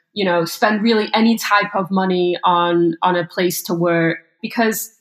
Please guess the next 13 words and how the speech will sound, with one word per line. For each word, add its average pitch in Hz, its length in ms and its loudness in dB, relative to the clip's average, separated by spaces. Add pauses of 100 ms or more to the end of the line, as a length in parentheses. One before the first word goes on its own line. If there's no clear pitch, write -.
(140)
working 214 340 -2
from 247 120 2
home 220 220 0
is 240 140 -2
free. 170 560 0 (280)
We 196 140 -4
don't 208 160 0
know 208 140 2
where 202 120 2
the 208 100 2
pandemic 185 540 0
is 180 120 -6
heading." 170 500 -2